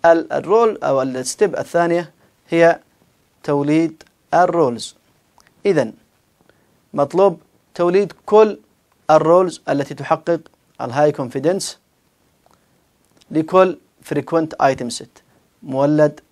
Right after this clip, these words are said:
من الخطوة الأولى، حيث أن كل قاعدة عبارة عن باينري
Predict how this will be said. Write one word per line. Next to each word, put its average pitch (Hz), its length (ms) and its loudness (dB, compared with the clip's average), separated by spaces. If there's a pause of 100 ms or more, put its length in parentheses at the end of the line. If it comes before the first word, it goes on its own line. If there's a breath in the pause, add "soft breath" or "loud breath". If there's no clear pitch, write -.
(200)
من 135 180 -6
الخطوة 143 480 -6 (260)
الأولى، 117 340 -4 (720 soft breath)
حيث 185 260 2
أن 156 240 0
كل 131 320 -4 (480)
قاعدة 165 480 4 (460)
عبارة 139 300 2
عن 120 180 -2
باينري 147 580 -2